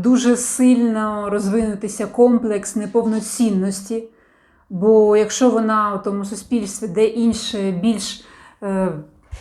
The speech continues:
підходяще, да, а вона якась така осторонь, для такої людини може, ну, не знайтися відповідної вакансії, да, так би мовити, в якомусь колективі.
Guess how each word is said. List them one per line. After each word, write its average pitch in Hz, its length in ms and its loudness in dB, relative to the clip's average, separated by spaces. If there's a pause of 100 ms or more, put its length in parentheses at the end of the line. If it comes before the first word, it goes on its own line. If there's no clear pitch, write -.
(420)
підходяще, 240 800 0
да, 214 260 -2
а 202 80 -4
вона 214 360 -2
якась 196 320 -6
така - 300 -4
осторонь, 220 640 0 (480)
для 226 60 -2
такої 277 280 6
людини 269 380 6
може, 233 720 2
ну, 220 100 -6
не 196 160 -4
знайтися 226 680 0 (880)
відповідної 220 720 4
вакансії, 202 840 -2
да, 196 220 -2
так 185 200 -6
би 185 100 -2
мовити, 185 380 -4
в - 20 -6
якомусь 190 420 -2
колективі. 196 760 -4